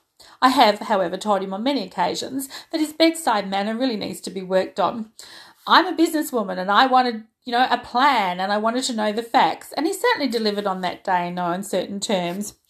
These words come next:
He has, however, probably brought other people to tears with his <laughs> approach. So, his diagnosis, his first comment was, "You're stuffed." <laughs> And yes,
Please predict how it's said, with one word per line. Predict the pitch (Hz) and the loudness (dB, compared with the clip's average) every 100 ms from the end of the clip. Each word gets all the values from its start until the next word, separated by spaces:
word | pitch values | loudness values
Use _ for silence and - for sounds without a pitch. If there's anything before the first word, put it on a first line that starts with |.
| - _ | -20 _
He | 294 | -2
has, | 254 180 190 | 0 0 0
however, | 180 180 190 202 - - _ - | -2 0 -2 -2 -12 -20 _ -4
probably | 208 202 185 | -2 -2 -6
brought | 180 180 | -4 0
other | 190 190 | 0 0
people | 208 190 214 | -2 -4 -2
to | 226 | -4
tears | 233 262 185 180 | 0 0 0 -2
with | 220 262 | 2 8
his | 403 | 8
<laughs> | 381 | 6
approach. | - - - 277 - - - _ _ - - 370 - _ _ _ _ - _ _ _ | 0 0 0 -4 -6 -8 -8 _ _ -16 -14 -14 -16 _ _ _ _ -20 _ _ _
So, | - - 285 175 - _ _ - - | -2 6 6 6 -2 _ _ -20 -6
his | 302 - | -6 0
diagnosis, | 285 294 311 247 240 269 - 539 - - _ _ _ _ _ | 4 4 4 0 -2 -2 -2 -4 -8 -18 _ _ _ _ _
his | 269 262 | -10 -8
first | - 381 466 - | 0 2 2 -2
comment | - 180 175 - | -8 -8 -8 -8
was, | 156 - 269 - _ _ _ _ _ _ - | -8 -8 -10 -16 _ _ _ _ _ _ 0
"You're | 254 | 2
stuffed." | 262 - 202 170 - - - - _ _ - | 2 0 2 2 -2 -18 -18 -20 _ _ -8
<laughs> | 330 403 | -2 2
And | 294 | 2
yes, | 240 185 - - | 2 0 -2 -10